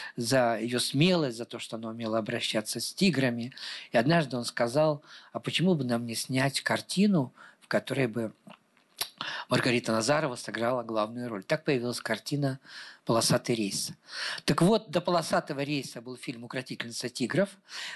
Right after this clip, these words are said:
где Маргарита Назарова, э, э, где Маргарита, э, Назарова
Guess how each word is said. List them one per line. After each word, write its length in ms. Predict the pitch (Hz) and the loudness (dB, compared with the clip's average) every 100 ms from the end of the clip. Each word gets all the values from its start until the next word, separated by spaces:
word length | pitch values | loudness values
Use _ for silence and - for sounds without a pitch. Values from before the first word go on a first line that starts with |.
| - | -2
где 460 | 139 131 175 196 | -2 2 4 6
Маргарита 580 | 151 156 143 165 180 151 | 4 2 2 2 0 -4
Назарова, 800 | 147 147 143 160 143 123 120 113 _ - - - | -2 -2 2 2 2 -2 -4 -4 _ -20 -20 -12
э, 440 | - 117 113 110 101 _ _ _ _ _ _ _ - - | 2 4 6 4 0 _ _ _ _ _ _ _ -6 -2
э, 240 | 127 107 127 | 0 2 2
где 140 | 123 | 4
Маргарита, 680 | 143 131 139 156 - 147 - | 2 4 2 2 2 2 2
э, 580 | - 123 123 120 110 - - - 170 | -2 0 2 2 -2 -10 -20 -10 0
Назарова 1000 | 143 120 160 156 139 120 123 113 - | 2 4 2 2 0 0 0 0 -6